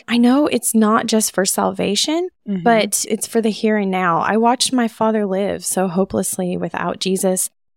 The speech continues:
Speaker 1: especially in the last six years of his life when he was
Speaker 2: Mm.
Speaker 1: really ill. And honestly, other than the disease that he had, I think that's what took him so quickly, is just because we watched him have no hope.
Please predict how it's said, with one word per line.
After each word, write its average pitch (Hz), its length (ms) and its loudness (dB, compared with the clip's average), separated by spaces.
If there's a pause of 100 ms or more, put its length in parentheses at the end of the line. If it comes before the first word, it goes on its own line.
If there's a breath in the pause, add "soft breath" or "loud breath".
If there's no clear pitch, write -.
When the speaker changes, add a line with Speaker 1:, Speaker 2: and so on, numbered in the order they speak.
(140)
Speaker 1:
especially 240 500 2
in 220 80 2
the 196 80 0
last 180 260 0
six - 280 -4
years 185 220 -2
of 180 60 -10
his 175 200 -4
life 175 360 -2
when - 120 -2
he 202 120 2
was 180 160 2
Speaker 2:
Mm. 180 80 0
Speaker 1:
really 180 360 2
ill. 175 260 -2
And 175 120 -4
honestly, 214 600 -2
other 226 300 4
than 190 600 0
the 190 140 2
disease 196 400 0
that 180 140 2
he 175 100 -2
had, 175 240 -4
I 180 100 -2
think 233 260 -2
that's 202 220 -2
what - 160 -4
took 208 220 -2
him 190 200 -2
so 175 280 -4
quickly, 175 560 -4 (320)
is 196 180 0
just 196 240 -2
because 196 320 -4
we 196 80 0
watched 180 360 -4
him 220 100 0
have 175 220 -6
no 170 180 -6
hope. 165 400 -6